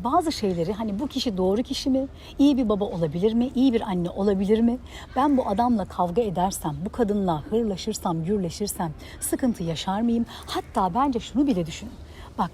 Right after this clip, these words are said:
biz ayrılırsak bu çocuk ne olur? Bunu hiçbir şey yokken ortada bile şöyle bir aklınızdan geçirin. Belki şu an aşıksınız, hiç aklınızın ucundan bile geçmiyor. Her şey çok iyi. İşte her şey çok iyiyken bile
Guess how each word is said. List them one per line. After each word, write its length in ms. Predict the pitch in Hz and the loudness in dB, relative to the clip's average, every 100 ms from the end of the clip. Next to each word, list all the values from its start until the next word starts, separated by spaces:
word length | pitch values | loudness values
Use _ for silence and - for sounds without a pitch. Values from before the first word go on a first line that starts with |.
| - | -4
biz 160 | 262 - | -4 0
ayrılırsak 640 | 196 180 185 294 - 190 - - - - - - | 0 0 0 0 -2 -10 -14 -20 -20 -18 -12 -8
bu 40 | |
çocuk 300 | 262 254 - | -4 -4 -2
ne 60 | 196 | -2
olur? 420 | 190 185 185 269 - - 285 | 0 -2 -6 -10 -14 -6 0
Bunu 180 | 339 359 - | 2 0 0
hiçbir 360 | 508 554 381 | -2 0 -2
şey 180 | 277 269 | 0 2
yokken 340 | 240 277 240 | 2 2 0
ortada 400 | 190 190 262 277 | 0 0 0 0
bile 200 | 202 170 180 - | 0 -2 -4 -12
şöyle 360 | - - 466 381 | -4 4 6 6
bir 40 | |
aklınızdan 500 | 339 - 285 269 269 | 6 6 4 4 4
geçirin. 320 | 254 240 214 196 | 2 2 2 4
Belki 280 | 254 - | 2 2
şu 120 | - 277 | -2 0
an 80 | |
aşıksınız, 600 | 269 269 - 269 269 262 262 - - | 0 0 -2 -4 0 0 -2 -8 -8
hiç 240 | - 370 | 0 0
aklınızın 560 | 392 254 - 254 247 240 - | 0 -2 2 2 2 0 -2
ucundan 540 | 269 247 285 277 349 320 | -4 0 2 2 4 4
bile 160 | 233 | 6
geçmiyor. 500 | 190 185 - 175 165 170 - - | 6 2 -2 -4 -4 -6 -12 -4
Her 260 | 311 427 | 0 0
şey 220 | - 262 | 2 0
çok 260 | 220 220 - | 2 0 0
iyi. 200 | 185 233 - - | 2 2 0 -14
İşte 140 | - 311 | -4 0
her 180 | 370 403 | 2 2
şey 180 | 339 | 0
çok 220 | 285 320 294 | 0 0 4
iyiyken 460 | 302 - 277 359 | 4 2 0 2
bile 260 | 311 196 | 4 4